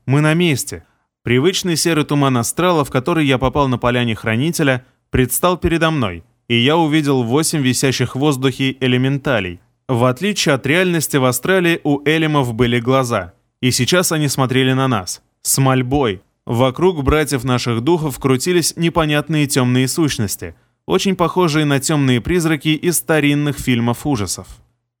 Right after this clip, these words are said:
Или тех, что вылетали из рук Медиала и Гераники.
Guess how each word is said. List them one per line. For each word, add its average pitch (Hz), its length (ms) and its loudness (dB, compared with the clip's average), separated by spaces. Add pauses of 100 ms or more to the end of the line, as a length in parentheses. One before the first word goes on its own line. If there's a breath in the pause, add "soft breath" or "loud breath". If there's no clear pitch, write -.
(100)
Или 143 260 2
тех, 185 260 0
что - 200 -2
вылетали 180 440 0
из 139 160 0
рук 156 300 -2
Медиала 135 600 2
и 131 160 -4
Гераники. 123 720 -2